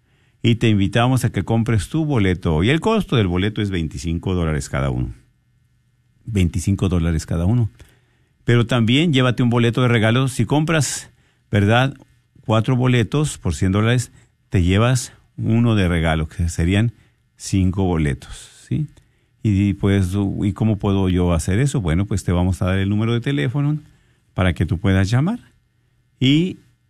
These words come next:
atento, mi hermano, mi hermana que escuchas, ¿verdad? Como hemos compartido, si tú has tenido la oportunidad de ser bendecido en uno de los programas de radio, pues también agradecerle a Dios,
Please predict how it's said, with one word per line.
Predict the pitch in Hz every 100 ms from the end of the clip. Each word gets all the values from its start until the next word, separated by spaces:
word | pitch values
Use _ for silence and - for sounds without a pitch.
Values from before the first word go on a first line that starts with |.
| _ _ -
atento, | 117 110 104 104
mi | 117 95
hermano, | 87 87 101 98
mi |
hermana | 85 87 92 92
que | 101
escuchas, | - 190 185 120
¿verdad? | 87 80 87 110
Como | 107 87 82
hemos | 85 95
compartido, | - 98 127 123 120 120 139 - _ _ _ _ _
si | - 117 117 139
tú | 135 107
has | 98
tenido | 110 107 107
la | 101
oportunidad | 92 90 95 90
de | 92
ser | 104
bendecido | 95 98 92 87 107 92 101 123 - _ _ -
en | 104
uno | 113 110
de |
los | 95 95
programas | - 92 90 92
de | 90
radio, | 87 92 95 127
pues | 151 -
también | 160 196 269 - _ _
agradecerle | 87 87 85 78 95 87
a | 80
Dios, | 67 -